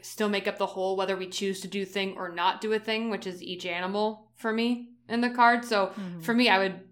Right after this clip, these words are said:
Speaker 1: draw the animals running together, 'cause even if they're, like, opposed ideas or opposed forces, no matter which one we choose, we're still us, and we're more us when we make those choices. So I'd probably draw the, the animals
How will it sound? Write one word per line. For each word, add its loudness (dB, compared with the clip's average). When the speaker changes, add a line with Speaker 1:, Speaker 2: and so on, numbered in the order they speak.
Speaker 1:
draw 4
the 0
animals -2
running -6
together, -2
'cause -8
even 0
if -4
they're, -2
like, -8
opposed 0
ideas 0
or -4
opposed -10
forces, -6
no 0
matter 6
which -2
one -6
we -8
choose, -4
we're -6
still -8
us, 0
and -8
we're -10
more 0
us 0
when -6
we -10
make -10
those -10
choices. -12
So 0
I'd 6
probably 2
draw 0
the, -6
the 0
animals -4